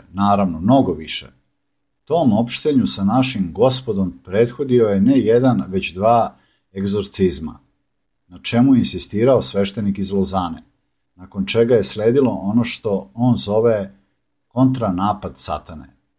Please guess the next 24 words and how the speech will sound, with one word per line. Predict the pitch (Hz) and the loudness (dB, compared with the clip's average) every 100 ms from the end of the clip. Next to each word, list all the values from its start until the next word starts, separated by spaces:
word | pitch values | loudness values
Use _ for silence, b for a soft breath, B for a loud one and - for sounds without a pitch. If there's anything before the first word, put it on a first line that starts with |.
| _ _ _ _ _ _ | _ _ _ _ _ _
Čak | - 160 - | 0 0 2
nisam | 135 160 - | 0 2 -4
spomenuo | 123 - 101 110 135 131 104 | -6 -4 -2 2 4 4 2
sve | - 143 | -2 2
one | 135 131 | 4 6
druge | 104 127 113 | 4 2 2
stvari. | 98 - 92 85 73 _ _ _ _ _ | 0 -2 -4 -4 -6 _ _ _ _ _
Čudo | - 147 131 101 98 - | -6 2 2 2 -2 -8
u | 104 | -12
sirijskoj | 92 - 131 147 131 131 113 - | -6 2 2 2 0 0 -2 -2
pustinji | 117 120 - 135 120 | 0 0 2 2 4
negde | 101 113 98 | 2 0 -6
hiljadu | 98 113 113 104 | -8 -6 -4 -4
devetsto | 92 107 107 - | -6 -4 -6 -8
sedamdeset | 92 90 90 92 98 95 90 - | -14 -10 -8 -4 -6 -6 -16 -14
prve | 92 95 | -6 -4
godine. | 85 90 80 - - _ _ _ _ | -4 -6 -8 -14 -20 _ _ _ _
Priča | - 120 127 113 | 0 2 4 0
Georgea | 95 110 127 123 120 110 - 95 | -2 2 2 2 0 0 -4 -6
McGoverna. | 95 101 98 85 - - 104 92 85 80 - _ _ _ _ _ _ _ _ _ | -4 -2 -6 -12 -14 -2 0 0 -4 -12 -18 _ _ _ _ _ _ _ _ _
Pogledao | 117 127 165 160 127 | 2 4 4 4 2
sam | - 98 | 2 0
u | 95 | 0
Klausa, | - 110 131 123 120 101 | 2 4 4 2 -6 -8